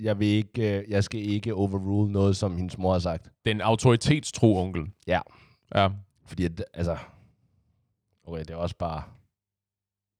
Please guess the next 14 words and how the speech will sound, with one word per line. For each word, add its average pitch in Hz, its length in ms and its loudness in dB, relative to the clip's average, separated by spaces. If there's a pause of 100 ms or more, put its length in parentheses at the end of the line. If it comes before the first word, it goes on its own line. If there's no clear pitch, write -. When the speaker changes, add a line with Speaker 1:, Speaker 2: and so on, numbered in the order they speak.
(260)
Speaker 1:
Er 107 60 -8
det 127 120 0
niece? 156 420 4 (480)
Speaker 2:
Det 131 60 6
er 131 40 4
niece, 101 340 2
ja. 95 60 -2 (120)
Speaker 1:
Ja, - 20 4
det 82 160 -4
er 104 80 -2
bare 107 140 2
min 101 120 -6
niece, 87 400 -2
ikke? 87 140 -6